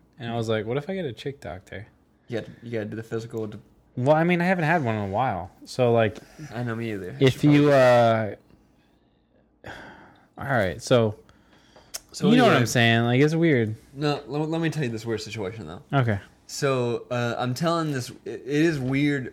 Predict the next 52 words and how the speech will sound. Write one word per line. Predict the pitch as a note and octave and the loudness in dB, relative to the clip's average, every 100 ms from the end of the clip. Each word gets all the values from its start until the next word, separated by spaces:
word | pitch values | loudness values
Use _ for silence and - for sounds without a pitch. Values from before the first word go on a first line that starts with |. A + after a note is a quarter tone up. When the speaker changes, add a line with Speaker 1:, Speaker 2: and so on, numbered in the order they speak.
| A2+ | -4
Speaker 2:
but | A#2+ A#2 | -2 -2
it | G#2+ | -4
was | A#2 A2+ | -6 -6
really | A#2+ C3+ A#2+ | -4 -4 -4
one | A#2+ | -4
of | A2+ | -4
the | |
best | G#2+ A2+ G2+ | -2 -2 -2
experiences | F2+ A#2 G#2+ F#2 | -8 -8 -8 -10
I've | F#2 | -8
had | B2 A#2+ G#2+ | -2 0 0
because | G#2 B2+ A2 G#2 | -6 -4 -4 0
I've | A2 A2+ | 0 0
never | A2+ A#2 A#2 A2 G#2+ | -2 -2 -2 -2 -6
had | A#2 G#2+ G#2 G2 F#2 - _ _ _ - | -4 -2 0 -2 -4 -12 _ _ _ -14
professional | B2 - A#2+ - A2 | -10 -4 -2 -4 -8
hands, | A2+ G2 | -8 -10
like | D#2 | -12
someone | - D3+ C#3+ | -8 -4 0
Speaker 1:
Was | A2+ | 4
Speaker 2:
who | A2+ | 4
Speaker 1:
it | |
a | |
Speaker 2:
was | A#2 | 4
Speaker 1:
guy? | G#2+ E3 | 4 4
Speaker 2:
trained. | B2+ B2+ G#2+ F#2 F2+ | 2 0 -4 -8 -12
Yeah, | - C3+ | -4 -2
it | G2+ | -2
was | |
a | G#2+ | -2
guy, | A#2 A#2 | 0 0
a | - | -2
guy, | G#2+ A2 A2 G#2+ - _ _ | -4 -4 -4 -6 -12 _ _
I | G#2 | -10
think | A2 A2+ | -6 -6
his | G#2+ | -6
name | A2+ A2 | -6 -6
was, | G2 | -6
like, | F#2+ D#2 | -8 -6
Lindsay | G#2 G#2 F#2+ | -8 -8 -8
or | F#2 | -10
something. | G#2 G#2+ F#2+ | -12 -14 -12
It | |
was | G2 | -10
weird. | A2+ G#2 G2 | -6 -4 0
Speaker 1:
Lindsay? | G2+ A2+ D3 F3 - - | 2 4 4 2 -2 -14
Speaker 2:
Yeah, | A2+ F#2+ C#2+ A1+ A2 | -6 -4 -4 -6 -4
Speaker 1:
A | |
Speaker 2:
like | A2 | 2
Speaker 1:
guy | G#2+ A2+ | 6 6
Speaker 2:
some | B2 | 4
Speaker 1:
Lindsay? | C#3 D#3+ F#3 | 4 4 2